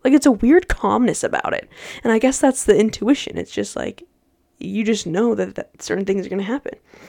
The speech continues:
I also will see, like, shadows out of the corner of my eye sometimes, and I'll, like, look back, and there's nothing there.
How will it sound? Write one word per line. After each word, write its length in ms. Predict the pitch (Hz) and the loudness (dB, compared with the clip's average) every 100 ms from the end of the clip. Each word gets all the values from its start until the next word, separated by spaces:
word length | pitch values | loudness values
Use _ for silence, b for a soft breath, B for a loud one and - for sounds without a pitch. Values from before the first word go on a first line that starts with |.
| B B B B B B - | B B B B B B -6
I 160 | 226 226 | -2 -2
also 400 | 240 - - 320 | -2 0 4 6
will 180 | 262 | 6
see, 320 | 233 - - 202 | 4 0 -2 -2
like, 380 | 185 90 - _ | -2 -2 -6 _
shadows 760 | - - - - 196 196 185 - | -6 -4 -2 -2 0 0 -2 -4
out 120 | - | -6
of 60 | - | -8
the 60 | |
corner 280 | - 196 196 | -6 -2 -2
of 100 | 202 | -4
my 280 | - - - | -6 -6 -6
eye 60 | |
sometimes, 640 | 190 - 80 - - - - | -6 -6 -8 -10 -12 -12 -2
and 120 | 220 | 0
I'll, 60 | 196 | 2
like, 140 | 151 | 0
look 280 | 202 196 - | -4 -4 -6
back, 480 | 185 - - - _ _ _ _ _ _ | -8 -8 -14 -20 _ _ _ _ _ _
and 140 | - 214 | 0 2
there's 180 | 185 196 | 2 0
nothing 280 | 190 180 | -4 -6
there. 360 | 180 190 214 | -6 -6 -6